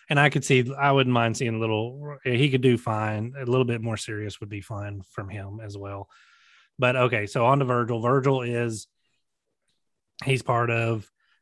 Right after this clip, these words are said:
uh, Vincenzio's crew, and, uh, but he's, uh, kinda looking for Clarence and, uh, Alabama. He's,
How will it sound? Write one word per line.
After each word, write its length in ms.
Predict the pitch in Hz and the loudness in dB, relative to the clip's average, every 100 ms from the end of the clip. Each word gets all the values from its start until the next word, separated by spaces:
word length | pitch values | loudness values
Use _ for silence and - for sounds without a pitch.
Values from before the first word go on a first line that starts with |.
| - | -10
uh, 180 | 117 101 | -6 -4
Vincenzio's 920 | 104 120 113 110 117 113 107 - - _ _ _ _ 156 | -4 -4 -2 -2 -2 -2 -4 -8 -14 _ _ _ _ -12
crew, 540 | - 127 123 123 120 117 _ _ _ _ | 4 8 8 8 4 -4 _ _ _ _
and, 680 | 131 117 110 107 107 110 113 151 | -4 -2 0 0 -4 -6 -12 -16
uh, 300 | 151 135 143 139 | -14 -14 -14 -8
but 160 | 127 | -4
he's, 240 | 113 113 107 | -2 -2 -4
uh, 340 | - 131 120 | -4 -4 -4
kinda 240 | 113 120 110 | -2 0 4
looking 360 | 117 117 117 | 4 4 0
for 520 | 104 120 113 110 107 - _ _ _ _ _ _ _ | 0 -2 0 0 0 -4 _ _ _ _ _ _ _
Clarence 500 | - 123 117 117 - | 4 6 6 4 -2
and, 520 | 127 117 113 113 131 | -2 0 0 -2 -2
uh, 40 | 147 | 0
Alabama. 600 | 117 123 117 110 113 113 | 0 0 0 2 2 2
He's, 140 | 113 | 0